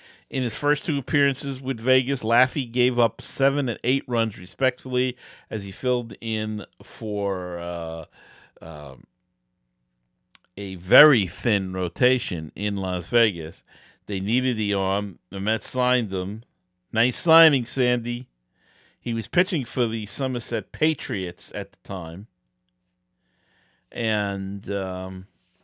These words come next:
just gave up the runs and, and gave up. So, he's gone. <laughs> Only Sandy can find guys that'll pitch and give up seven, eight, and twelve runs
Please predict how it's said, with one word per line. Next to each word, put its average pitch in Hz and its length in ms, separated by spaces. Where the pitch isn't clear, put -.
just 117 240
gave 113 240
up 104 160
the 98 100
runs 95 460
and, 101 320
and 104 340
gave 98 340
up. 123 300
So, 87 360
he's 226 240
gone. 85 340
<laughs> - 80
Only 262 240
Sandy 214 460
can 147 140
find 165 360
guys 156 360
that'll 131 320
pitch 139 420
and 117 120
give 131 160
up 127 200
seven, 139 420
eight, 131 300
and 110 240
twelve 127 480
runs 117 640